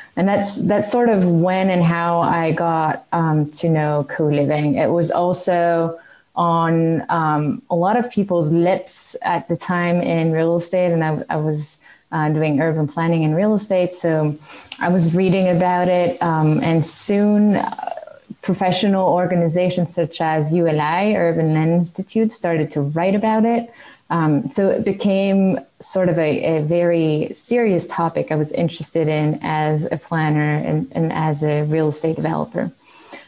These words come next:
Um, it actually did not work for me at Pure House. I, I did not <laughs> stay at Pure House with Ryan,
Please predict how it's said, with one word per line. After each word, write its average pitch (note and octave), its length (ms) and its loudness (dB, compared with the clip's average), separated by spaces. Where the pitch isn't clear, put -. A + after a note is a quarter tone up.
Um, D#3 520 -2
it G3 80 0
actually A#3 520 0
did F#3 180 2
not E3 420 2
work E3 240 -2
for - 160 -4
me F3+ 220 2
at - 220 -4
Pure F#3 180 -2
House. G#3+ 420 -2
I, D#3+ 240 -4
I D#3 140 -2
did D#3+ 260 -4
not E3 300 -2
<laughs> F3 260 0
stay F3 540 0
at - 300 -6
Pure E3 160 -2
House E3+ 340 -2
with E3+ 160 -2
Ryan, F3+ 500 0